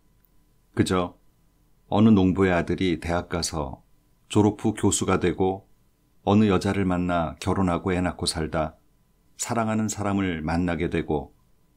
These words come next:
그녀와 행복한 시간을 보내다 결국 헤어지고 후에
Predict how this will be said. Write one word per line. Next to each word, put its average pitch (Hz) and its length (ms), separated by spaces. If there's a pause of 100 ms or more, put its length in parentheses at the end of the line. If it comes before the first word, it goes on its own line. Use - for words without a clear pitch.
(500)
그녀와 107 380
행복한 113 480
시간을 92 420
보내다 87 560 (480)
결국 104 500
헤어지고 90 720 (500)
후에 117 520